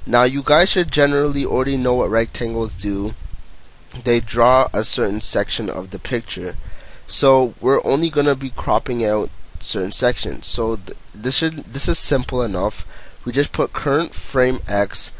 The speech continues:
current frame Y, then we cast it to int because rectangles are,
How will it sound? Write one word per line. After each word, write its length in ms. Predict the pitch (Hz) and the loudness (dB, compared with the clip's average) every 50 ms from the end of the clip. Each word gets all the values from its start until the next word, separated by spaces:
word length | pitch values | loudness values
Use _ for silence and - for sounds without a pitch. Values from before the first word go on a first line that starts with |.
| - - - | -6 -6 -6
current 340 | - - - 139 143 143 - | -4 0 2 2 2 2 0
frame 440 | - - - 127 120 117 113 110 101 | -2 -4 0 0 0 0 0 -4 -4
Y, 420 | 101 98 95 92 95 95 98 95 - - - - - - - - - - - | 0 2 2 2 2 2 0 -2 -2 -4 -4 -4 -4 -4 -4 -4 -6 -6 -4
then 100 | - 117 | -2 0
we 220 | 117 120 117 - - - - - - | 2 2 0 0 0 -2 -4 -4 -2
cast 480 | - - - 131 135 156 170 - - 160 | -2 -2 2 2 4 4 2 2 0 -2
it 140 | 139 - - | -2 -2 -2
to 180 | - 143 - - | -2 -2 0 0
int 360 | - 101 107 110 - - - | 2 2 2 2 0 -2 -6
because 540 | 113 117 - - 127 117 113 113 - - - - - - - - - - | -8 -4 0 2 2 2 2 0 -2 -4 -4 -6 -8 -10 -10 -10 -6 0
rectangles 760 | 104 127 170 - - - - 147 135 139 147 139 139 - - - - | 4 4 4 4 4 2 2 2 2 2 2 0 0 0 -2 0 4
are, 420 | 104 113 117 120 120 120 117 - | 6 6 6 6 6 4 2 -2